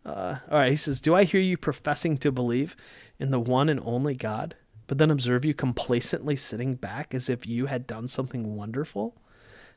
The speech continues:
That's just great. Demons do that, but what good does it do them? Use your heads. Do you suppose for a minute that you can cut faith and works in two and not end up with a corpse on your hands?" Guys,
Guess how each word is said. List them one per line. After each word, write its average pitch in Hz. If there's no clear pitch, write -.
That's 190
just 127
great. 95
Demons 165
do 120
that, 110
but -
what 143
good 165
does -
it 139
do 170
them? 123
Use 226
your 190
heads. -
Do -
you 175
suppose -
for -
a 139
minute 131
that -
you 135
can -
cut -
faith 143
and 127
works 127
in 127
two 120
and 113
not 113
end 117
up 110
with 110
a 110
corpse -
on 117
your 117
hands?" 120
Guys, 127